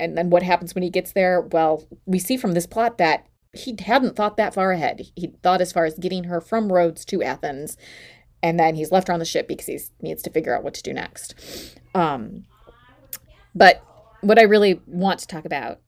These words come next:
is the stock character of the Matrona. Um, usually she's ki-, that's character type is translated as, like, a henpecking wife or a domineering wife.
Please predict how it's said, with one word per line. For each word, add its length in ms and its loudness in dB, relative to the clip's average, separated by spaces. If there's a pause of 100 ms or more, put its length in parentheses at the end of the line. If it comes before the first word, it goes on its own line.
(140)
is 180 -8
the 60 -18
stock 260 -8
character 440 -10
of 240 -8 (140)
the 240 -8 (160)
Matrona. 580 -12 (480)
Um, 280 -10 (100)
usually 1080 0 (440)
she's 580 -8 (240)
ki-, 300 -12
that's 320 -6 (100)
character 340 -6
type 220 -4
is 160 -10 (500)
translated 560 0
as, 160 -2
like, 200 -8
a 40 -6
henpecking 840 -8
wife 320 -2
or 80 -8
a 60 -8
domineering 760 -6
wife. 400 -6